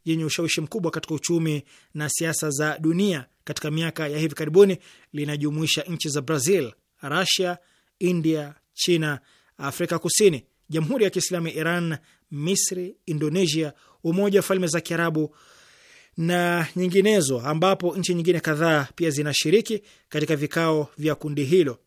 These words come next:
kama washirika wa brics. Brazil imechukua wenyekiti wa zamu wa brics katika kipindi hiki cha mwaka elfu mbili ishirini na tano. Katika miaka ya hivi karibuni, wanachama wa brics wamejaribu kuboresha hali ya kiuchumi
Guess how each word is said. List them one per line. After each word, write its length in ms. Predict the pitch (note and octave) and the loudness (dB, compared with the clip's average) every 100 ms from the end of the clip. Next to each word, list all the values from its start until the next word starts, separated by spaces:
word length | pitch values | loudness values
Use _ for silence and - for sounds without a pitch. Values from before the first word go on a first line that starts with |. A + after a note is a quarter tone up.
| _ - - | _ -18 -4
kama 420 | D#3 D3 C#3 C#3 | -2 0 -2 -4
washirika 540 | D3+ C#3 - D3 C3 C#3 | -6 -4 -4 -4 -6 -4
wa 60 | |
brics. 440 | C3+ F#3+ - - - - | 2 2 2 -4 -6 -8
Brazil 400 | D3 C3 A#3+ B3 _ _ _ _ - | -2 4 6 4 _ _ _ _ -12
imechukua 460 | C#3 C#3 D#3 E3 D#3+ | -10 -6 -4 0 2
wenyekiti 480 | D3 C#3 - D#3 | 2 -2 -4 -4
wa 80 | C#3 | -4
zamu 260 | A#2+ D3 C#3 | -2 -4 -4
wa 60 | |
brics 340 | B2 F3 - - _ _ - | 0 0 0 -8 _ _ -10
katika 260 | C3+ C3+ | -6 -6
kipindi 320 | C3 D3 C3+ | -6 -6 -4
hiki 380 | C3 D#3 D3+ C3+ - _ _ - | -2 -2 -2 -4 -8 _ _ -12
cha 140 | D3 | -8
mwaka 280 | C#3 D3 - | -6 -6 -8
elfu 240 | - - | -8 -8
mbili 240 | C3+ C3+ B2 | -4 -2 -4
ishirini 300 | - C3+ C#3 | -6 -6 -8
na 80 | C#3 | -4
tano. 320 | - G3+ C#3+ _ _ - - - - - _ _ - | 2 2 0 _ _ -20 -20 -20 -20 -20 _ _ -2
Katika 260 | G#3 - | 2 6
miaka 420 | A3 B3 B3 A#3+ F#3 | 6 6 6 6 8
ya 140 | G#3 | 6
hivi 240 | F3+ F#3 | 4 4
karibuni, 560 | F3+ E3 D#3+ D3+ C#3 B2 | 2 0 2 2 0 -2
wanachama 560 | E3 E3 - F3+ E3 D3+ | -4 -2 2 2 2 0
wa 80 | D#3+ | 0
brics 420 | C#3 G3+ G#3+ - - | 4 4 4 -2 -4
wamejaribu 560 | D#3+ D#3+ D#3+ F3 E3 D#3+ | -2 0 2 4 4 0
kuboresha 540 | D#3+ D#3 E3 - D3+ | 0 2 2 0 -4
hali 460 | - F#3 F#3 F3 E3 | -2 0 4 2 2
ya 80 | |
kiuchumi 500 | D#3+ E3 - G#3 F#3 | -2 -2 4 4 4